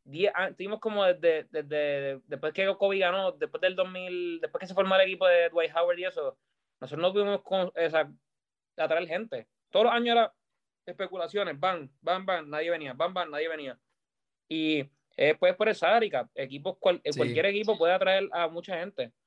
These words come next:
Speaker 1: So, y por eso a mí me encanta, pues, del equi-, del deporte del baloncesto. Que, pues, pero Messi, cabrón, pues, es el goat del fucking soccer y, pues,
Speaker 2: <laughs>
Speaker 1: va para el
Speaker 2: Sí.
Speaker 1: fucking, va a, se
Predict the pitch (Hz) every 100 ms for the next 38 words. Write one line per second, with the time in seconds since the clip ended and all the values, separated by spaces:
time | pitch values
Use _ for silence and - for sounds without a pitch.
0 | _ _ _ _ 151 156 147 139 _ _
1 | _ 147 147 147 180 190 185 208 214 165
2 | 139 135 123 127 135 135 127 123 123 131
3 | 147 160 165 156 147 - 110 _ _ _
4 | _ _ _ 139 143 147 147 147 143 135
5 | - 139 135 175 196 160 196 214 147 131
6 | 131 151 160 170 165 156 165 160 147 180
7 | 180 151 131 120 113 107 _ _ _ _
8 | 127 - 123 _ _ _ - - 135 143
9 | 156 143 151 151 147 165 175